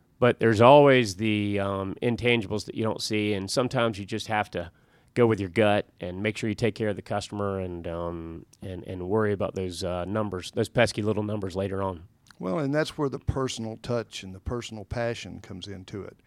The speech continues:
Speaker 2: is by having that passion, then you're able to have that gut feeling and be, and the important thing is being willing to go with it
Speaker 1: Yeah.
Speaker 2: and present it to that client.
Speaker 1: Yeah. And,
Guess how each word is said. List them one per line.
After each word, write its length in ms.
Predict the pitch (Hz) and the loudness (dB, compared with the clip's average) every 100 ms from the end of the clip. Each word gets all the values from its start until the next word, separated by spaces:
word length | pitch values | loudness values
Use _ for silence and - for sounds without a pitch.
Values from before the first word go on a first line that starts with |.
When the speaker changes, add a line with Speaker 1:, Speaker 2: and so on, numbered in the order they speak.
| _ _ _ _ - | _ _ _ _ -12
Speaker 2:
is 500 | 107 107 98 - - | -10 -10 -10 -12 -14
by 200 | 110 113 | -12 -10
having 460 | 104 143 139 131 113 | -4 -2 -2 -2 -6
that 220 | 107 - | -10 -10
passion, 640 | - 143 151 - 101 104 104 _ _ _ _ _ - | -6 -4 -4 -6 -10 -12 -14 _ _ _ _ _ -6
then 140 | 131 | -2
you're 180 | 131 135 | -2 -2
able 280 | 131 135 120 | -2 -4 -6
to 100 | 117 | -6
have 300 | 107 139 143 | -2 -2 -2
that 240 | 123 107 113 | -4 -8 -6
gut 200 | 113 - | -8 -6
feeling 460 | 123 120 117 123 123 | -6 -4 -6 -10 -10
and 200 | 117 113 | -10 -8
be, 100 | 117 | -10
and 440 | 120 _ - - | -12 _ -18 -14
the 40 | |
important 380 | 131 - 110 147 | -12 -6 -6 -4
thing 140 | 135 123 | -6 -4
is 60 | |
being 260 | 110 123 117 | -4 -4 -2
willing 300 | 127 120 107 | -2 -4 -6
to 80 | 98 | -10
go 260 | 104 113 | -8 -4
with 240 | 113 98 - | -4 -6 -10
it 180 | - - _ _ - | -20 -20 _ _ -18
Speaker 1:
Yeah. 140 | 98 95 _ | -16 -16 _
Speaker 2:
and 360 | - 117 113 104 | -10 -8 -8 -8
present 420 | 123 110 110 120 | -8 -8 -8 -8
it 100 | 113 | -10
to 120 | - | -10
that 200 | 104 104 | -10 -12
client. 480 | - 120 131 113 _ _ _ _ _ _ _ - | -10 -8 -8 -10 _ _ _ _ _ _ _ -6
Speaker 1:
Yeah. 180 | 92 - _ _ _ _ 117 | -6 -6 _ _ _ _ 0
And, 280 | 127 139 | 0 0